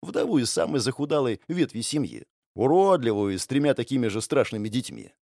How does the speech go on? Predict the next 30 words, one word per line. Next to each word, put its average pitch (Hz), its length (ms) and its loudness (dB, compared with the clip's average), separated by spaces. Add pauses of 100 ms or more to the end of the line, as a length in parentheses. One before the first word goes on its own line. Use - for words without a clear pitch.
(260)
В 110 120 -10
ней 131 160 -4
оказалось 165 560 0
такое 147 380 -2
сильное 139 360 0
материнское 120 580 0
начало, 117 400 0
что - 160 -4
она 123 160 2
быстро 113 360 -4
смогла 117 500 0
родить 147 360 0
от 90 120 -10
него. - 300 -4 (280)
И 127 100 4
родила 139 420 4
не 139 100 2
отброса 143 460 2
вроде 135 240 2
меня, 98 240 -2
а 90 60 -2
приличного 185 580 -2
альфу. - 400 -4 (280)
Мою - 220 -2
мать - 240 -4
немедленно 143 480 -2
задвинули, 117 680 0 (140)
а 120 120 4
ее - 180 0
приблизили. 113 680 -2